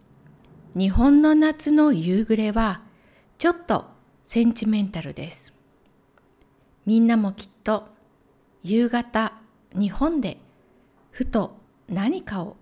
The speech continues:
感じるはずですよ。風鈴は音で涼を感じるための道具です。風が吹けば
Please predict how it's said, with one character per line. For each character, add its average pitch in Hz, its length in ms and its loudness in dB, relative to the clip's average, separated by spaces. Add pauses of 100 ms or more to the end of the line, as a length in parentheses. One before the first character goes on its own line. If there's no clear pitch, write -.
感 180 240 -6
じ 196 140 -4
る 180 80 -8
は 185 120 -12
ず 156 120 -10
で 147 100 -10
す - 160 -14
よ。 226 160 -10 (2500)
風 359 320 10
鈴 349 300 2
は 285 380 -4 (1000)
音 330 400 0
で 269 320 0 (280)
涼 269 520 2
を 180 80 -4
感 208 380 -2
じ 233 140 0
る 240 120 -2
た 233 160 -6
め 220 180 0
の 220 160 0
道 170 240 -2
具 175 100 -2
で 156 180 -6
す。 - 220 -10 (1500)
風 196 320 0
が 220 140 0
吹 - 260 6
け 226 60 -2
ば 190 260 -6